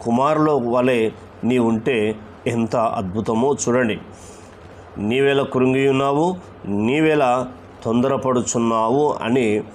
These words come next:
తన యొక్క ప్రాణంతో మాట్లాడుతున్నారు. ఎందుకంటే వారు తండ్రి గారు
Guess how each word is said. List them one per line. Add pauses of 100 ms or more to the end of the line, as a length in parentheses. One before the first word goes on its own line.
(380)
తన
యొక్క
ప్రాణంతో
మాట్లాడుతున్నారు. (200)
ఎందుకంటే (480)
వారు
తండ్రి
గారు